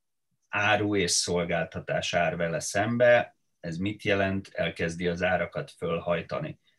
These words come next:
tehát inflációt okoz. E, nyilvánvalóan ez, ami az elmúlt egy évben történt, ez sokkal erősebb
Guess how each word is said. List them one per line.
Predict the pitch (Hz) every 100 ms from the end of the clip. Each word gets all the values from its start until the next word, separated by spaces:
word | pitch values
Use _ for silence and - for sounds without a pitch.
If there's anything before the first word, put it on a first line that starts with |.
| _ _
tehát | 82 87 85 - - -
inflációt | 95 92 82 78 - 73 76
okoz. | - - - - - _ _ _ _ _ _ _ _
E, | 78 92 92 90 92
nyilvánvalóan | 117 139 127 113 110 107 107
ez, | 104 110 117
ami | 101 98 92
az | - 98
elmúlt | 104 104 90
egy | 98 98 95
évben | 90 92 92
történt, | - 95 95 - 92 104 117
ez | - - 90 87 90 - -
sokkal | - - - - 80 80 - -
erősebb | 95 87 90 - - 87